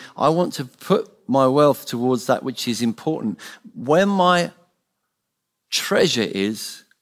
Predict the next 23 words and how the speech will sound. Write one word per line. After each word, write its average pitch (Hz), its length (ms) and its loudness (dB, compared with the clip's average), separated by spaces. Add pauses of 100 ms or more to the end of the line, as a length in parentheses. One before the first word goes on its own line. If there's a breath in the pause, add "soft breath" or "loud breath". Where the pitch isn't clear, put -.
(180)
there 135 540 2
will 127 260 0
my 120 280 2
heart - 560 -4
be 107 200 -4
also." 87 460 -10 (140)
It's - 160 -18
true, 311 260 0
isn't 107 240 -2
it? 247 140 -10 (640)
You 220 80 0
invest 208 520 -2 (160 soft breath)
in 160 120 -4
anything. 202 320 -4 (160 loud breath)
I, 175 160 2 (180)
I, - 280 -4
I 202 40 2
don't 214 280 0
look 190 400 0
at 165 160 -6
the 160 80 -6
financial 175 540 0
pages 104 600 -6